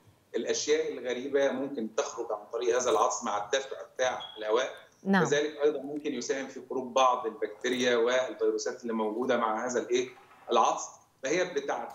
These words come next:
Speaker 1: يعني بتعتبر نوع من أنواع، آه، تخلص الجسم بطريقة أو بأخرى من بعض الأشياء الضارة التي ممكن أن تصيب الأنف يعني.
Speaker 2: تمام،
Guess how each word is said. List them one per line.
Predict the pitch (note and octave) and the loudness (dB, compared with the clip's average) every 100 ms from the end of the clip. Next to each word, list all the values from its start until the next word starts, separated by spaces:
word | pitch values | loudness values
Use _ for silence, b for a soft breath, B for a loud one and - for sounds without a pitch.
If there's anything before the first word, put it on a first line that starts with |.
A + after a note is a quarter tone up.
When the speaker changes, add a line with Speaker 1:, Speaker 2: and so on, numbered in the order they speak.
| - | -2
Speaker 1:
يعني | C3+ C3 B2+ | 0 0 -4
بتعتبر | B2 C3+ - E3 D3+ | 0 0 2 2 2
نوع | C#3+ E3 D#3+ | 0 0 0
من | C#3 C3+ | -2 -4
أنواع، | B2+ C#3 D#3 - - - | -2 0 2 2 -2 -4
آه، | B2 B2 - B2+ | -2 -2 -4 -6
تخلص | - E3 E3+ C#3+ - | 0 0 2 -2 -2
الجسم | A#2+ A#2 D#3+ - - _ _ _ - | -4 -2 -2 -2 -12 _ _ _ -6
بطريقة | B2 C3 D3 D3 | 0 2 4 2
أو | C#3+ | 0
بأخرى | C3+ C3+ D#3 D#3 D3+ B2+ | 0 2 2 0 0 0
من | B2 | 4
بعض | C#3+ C#3 | 4 2
الأشياء | A#2+ A2 D3 C#3 | -2 0 2 2
الضارة | A2+ C#3 D3+ C3 | 2 4 4 2
التي | B2 - B2 | -2 -4 -6
ممكن | C#3 C#3+ B2 C3+ | -6 -6 -8 -6
أن | C3 | -6
تصيب | A#2 - B2+ A#2+ A2+ | -6 -8 -6 -6 -4
الأنف | A2 A#2+ A#2 | -2 -2 -4
يعني. | - - _ _ _ _ _ | -12 -20 _ _ _ _ _
Speaker 2:
تمام، | G3+ G3+ A3 E3 | 4 6 6 2